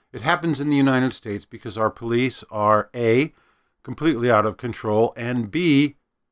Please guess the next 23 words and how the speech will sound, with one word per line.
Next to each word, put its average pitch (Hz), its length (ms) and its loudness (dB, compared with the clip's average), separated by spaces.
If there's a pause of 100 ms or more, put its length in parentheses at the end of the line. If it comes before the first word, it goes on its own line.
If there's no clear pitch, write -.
(580)
totally 127 360 0
unaccountable 101 800 -2 (560)
in 117 160 -4 (140)
almost 107 480 -2
all 92 260 -6
cases. 113 720 -8 (1500)
Take, 170 160 -6
for - 100 -4
instance, 131 280 -4
the 120 40 -14
case 117 340 0
of 113 580 -2
Justine 107 800 -8 (120)
Damond, 110 480 -2 (1000)
an 135 100 4
Australian 165 640 2
woman, 151 340 -4 (540)
engaged, 120 720 -2 (500)
and 135 100 -6
if 170 120 2
you 202 100 2
looked 269 240 0
at 196 220 2